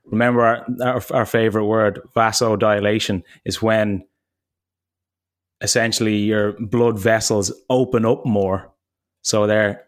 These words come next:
so therefore you can actually become more insulin sensitive, which in turn, again, can increase the chances of low blood sugar. When it comes to cold weather, there isn't too much of a change physically, but a lot of the time, and particularly during the winter months,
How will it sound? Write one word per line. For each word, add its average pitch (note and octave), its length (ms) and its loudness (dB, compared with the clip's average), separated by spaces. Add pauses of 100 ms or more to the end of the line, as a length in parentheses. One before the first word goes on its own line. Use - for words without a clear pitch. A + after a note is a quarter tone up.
so A2+ 180 0
therefore A2 340 0
you G2+ 80 -2
can G#2+ 80 0
actually A2 240 -2
become G#2 320 -4
more G#2 460 0
insulin G#2 460 -4
sensitive, G2+ 640 -4 (220)
which G#2 240 -4
in G2 160 -4
turn, A2 600 -2 (160)
again, A2 520 0 (800)
can A2+ 140 0
increase G#2+ 320 -2
the - 60 -8
chances G2 480 -4
of F#2 500 -6 (480)
low G2+ 220 0
blood F2 220 -6
sugar. E2+ 240 -10 (400)
When C3 120 0
it B2+ 80 -4
comes D#3 220 0
to D3 80 -2
cold F3 500 2
weather, A#2 420 0 (580)
there C#3 100 0
isn't E3 260 0
too E3 180 0
much D3 200 0
of B2 60 -2
a A#2 40 -2
change A#2+ 400 0
physically, C3 840 -2 (800)
but B2 140 2
a B2 60 4
lot B2+ 260 4
of C3 60 -4
the B2+ 80 -2
time, B2 300 -2
and G#2+ 100 -4
particularly C3+ 560 -2
during A#2 240 -2
the G#2+ 60 -2
winter A2+ 320 -2
months, G#2+ 440 -2